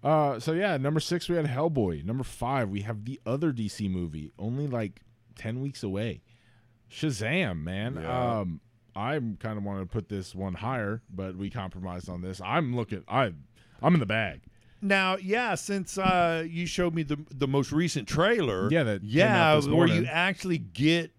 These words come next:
Speaker 2: more of him being Shazam and throwing down,
Speaker 1: Yeah.
Speaker 2: rather than being the new kid that just discovered his shit.
Speaker 1: Like, e-, exactly. L-, then the recent tri-, uh, teaser that dropped this morning, uh, what's today, January twentieth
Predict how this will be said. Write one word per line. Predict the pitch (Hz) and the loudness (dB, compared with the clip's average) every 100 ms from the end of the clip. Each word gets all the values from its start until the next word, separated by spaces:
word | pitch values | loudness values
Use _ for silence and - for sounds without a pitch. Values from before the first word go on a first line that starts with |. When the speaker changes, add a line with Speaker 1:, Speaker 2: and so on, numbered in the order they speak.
| _ _ _ _ - | _ _ _ _ -4
Speaker 2:
more | 151 160 180 180 | 2 6 6 6
of | 165 147 | 6 4
him | 139 170 147 | 2 2 2
being | 117 165 165 | 4 4 4
Shazam | - 143 117 131 151 156 151 | 2 2 2 2 4 4 4
and | 113 | 0
throwing | - 135 151 147 104 | 2 6 8 6 4
down, | 98 127 127 143 170 185 - | 2 4 4 4 2 -2 0
Speaker 1:
Yeah. | 113 117 | 2 4
Speaker 2:
rather | 139 156 151 147 | 8 8 8 4
than | 127 147 139 | 2 2 2
being | 135 143 123 | 2 2 2
the | 127 | 2
new | 147 160 | 6 6
kid | 156 - 160 151 | 4 4 4 4
that | 131 120 | 2 -2
just | 139 123 | 0 0
discovered | 120 - - 139 117 | -2 -4 0 2 2
his | 92 | -2
shit. | - - 143 - - | -4 -2 0 -2 -2
Speaker 1:
Like, | 147 147 | 0 0
e-, | 165 - | -4 -2
exactly. | 151 139 180 139 104 104 | 0 4 2 2 -2 -2
L-, | 120 - | -8 -8
then | 131 123 127 | 0 2 2
the | |
recent | 120 131 131 98 | 2 0 -2 0
tri-, | 135 135 110 | 0 0 -2
uh, | 110 98 95 87 | -2 0 -2 -2
teaser | 135 147 120 | 0 0 0
that | 101 90 | -2 -4
dropped | 98 92 | -4 -4
this | 98 - | -6 -4
morning, | 95 95 90 | -4 -2 -4
uh, | 85 87 | -6 -8
what's | 85 82 | -8 -12
today, | - 90 87 | -10 -6 -6
January | 82 87 87 85 | -4 -4 -4 -4
twentieth | - 90 101 104 | -6 -6 -6 -8